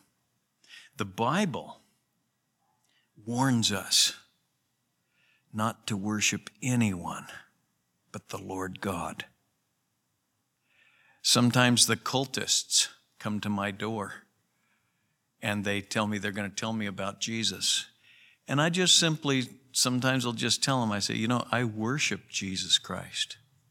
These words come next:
Do you?" I ask you that today. Do you? I'd never worship Donald Trump, nor Barack Obama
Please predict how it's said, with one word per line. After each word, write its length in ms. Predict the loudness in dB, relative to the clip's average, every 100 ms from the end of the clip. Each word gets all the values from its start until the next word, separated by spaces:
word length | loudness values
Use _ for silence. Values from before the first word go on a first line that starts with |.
| -6
Do 80 | -4
you?" 380 | -2 -2 -4 -8 _ _ _ _ _ _ _ _ _ _ _ _ _ _ _ _ _ _ _ _ _
I 100 | -2
ask 260 | 0 0 -2
you 60 | 0
that 260 | 0 -2
today. 380 | -6 -6 -8 -12 _ _ _ _ -8
Do 80 | -4
you? 280 | -2 -2 -6 -14 _ _ _ _ _ _ _ _ -2
I'd 240 | -2 2
never 260 | 4 4 2
worship 440 | 2 2 0 -2
Donald 340 | -2 -2 -4 -2
Trump, 480 | 0 0 -2 -8 -20 -20 _ _ _ _ _ _ 2
nor 180 | 2
Barack 420 | 4 4 6 6 4
Obama 560 | 0 2 2 2 0